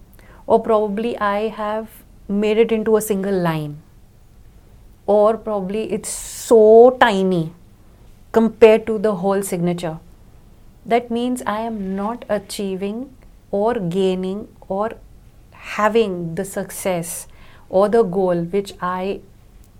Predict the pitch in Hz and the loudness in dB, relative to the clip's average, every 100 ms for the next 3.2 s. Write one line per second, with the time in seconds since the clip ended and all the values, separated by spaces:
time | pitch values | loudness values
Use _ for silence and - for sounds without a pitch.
0 | - - - - - - - 190 190 175 | -20 -20 -20 -20 -20 -20 -8 -4 -4 0
1 | 175 175 170 151 147 - - - - - | 2 2 2 -2 -8 -18 -20 -20 -20 -20
2 | - - - - - - - 240 262 208 | -20 -20 -20 -20 -20 -16 -6 -2 -2 0
3 | 175 | -2